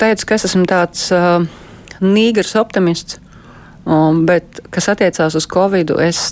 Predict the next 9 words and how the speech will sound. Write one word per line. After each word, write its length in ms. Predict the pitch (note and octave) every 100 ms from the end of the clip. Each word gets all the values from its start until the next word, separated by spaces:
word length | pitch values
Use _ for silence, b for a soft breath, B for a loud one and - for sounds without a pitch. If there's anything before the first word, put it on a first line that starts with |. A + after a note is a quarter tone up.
| F#3
neesmu 400 | F#3+ E3 - D#3
nīgrs 360 | F3 E3+ D#3+ F#3
optimists. 480 | - D3+ D#3 -
Es 160 | - E3 -
sāku 500 | F3+ F3 E3+ D#3 D#3
zaudēt 540 | D#3 F3 F3+ D#3 D3 -
ticību 600 | F3 - - D#3 D3 C#3+
kolektīvam 600 | - D#3+ - - D3+ C#3+ C#3+
saprātam. 540 | D3+ - C#3 - C#3+